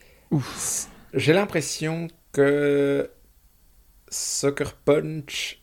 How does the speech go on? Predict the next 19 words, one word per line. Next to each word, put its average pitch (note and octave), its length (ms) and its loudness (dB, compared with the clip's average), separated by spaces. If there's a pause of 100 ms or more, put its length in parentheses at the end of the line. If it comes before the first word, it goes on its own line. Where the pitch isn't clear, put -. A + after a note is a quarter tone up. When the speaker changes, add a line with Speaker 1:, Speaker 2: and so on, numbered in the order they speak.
Speaker 2:
et C#3+ 240 2
peut-être D3 1000 -2
Housemarque C3+ 640 0
sont B2+ 200 -4
les A#2+ 120 -2
plus B2+ 240 -6
proches B2+ 360 4
de A#2+ 60 2
pouvoir A2+ 420 4
un G#2+ 100 0
jour A#2 200 0
prétendre, A#2 500 -8
de, A2 100 6
de, G#2+ 200 2
de G#2+ 60 2
pouvoir A#2 320 2
passer A2+ 340 -2
au G#2 180 4
rang G2 300 -6